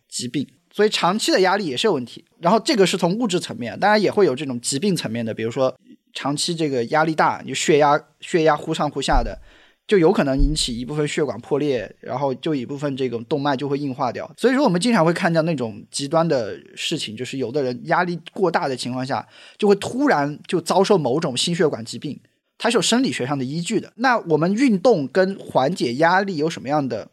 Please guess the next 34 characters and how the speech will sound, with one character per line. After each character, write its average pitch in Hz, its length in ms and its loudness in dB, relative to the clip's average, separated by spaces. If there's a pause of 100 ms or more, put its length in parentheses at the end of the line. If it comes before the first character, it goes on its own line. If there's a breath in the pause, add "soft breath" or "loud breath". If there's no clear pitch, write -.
(100)
关 202 280 4
系 208 260 0
呢？ 120 240 -4 (200 soft breath)
接 208 180 4
着 202 120 4
还 135 160 -2
是 - 120 2
用 202 140 2
这 160 80 0
几 139 100 -4
种 135 140 -2
物 139 160 -4
质 131 80 -4
来 120 140 0
给 127 80 -6
大 127 80 0
家 127 80 0
解 127 260 -8
释， - 320 -8 (120)
来 151 140 2
来 180 140 4
回 175 100 -4
回 165 140 0
都 214 140 4
是 220 100 -4
这 196 80 -2
么 151 100 0
几 147 140 -6
种 123 160 -8
物 135 80 -6
质 - 80 -14
和 120 160 -8 (180)
道 127 180 0
理。 107 200 -12